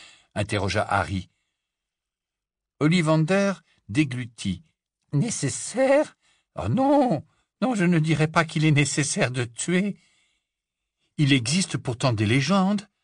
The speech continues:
reprit Harry. En même temps que le rythme de son cœur s'accélérait,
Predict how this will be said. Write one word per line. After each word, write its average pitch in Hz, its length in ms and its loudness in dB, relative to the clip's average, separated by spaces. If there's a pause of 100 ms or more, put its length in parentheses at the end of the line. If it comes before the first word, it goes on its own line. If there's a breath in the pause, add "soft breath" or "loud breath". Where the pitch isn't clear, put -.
(280)
reprit 98 440 -6
Harry. 87 420 -6 (1080)
En 107 80 2
même 127 220 0
temps 156 160 0
que 151 120 -8
le 101 120 0
rythme 104 320 -4
de 95 80 -4
son 98 240 -4
cœur 101 300 -4
s'accélérait, 104 720 -6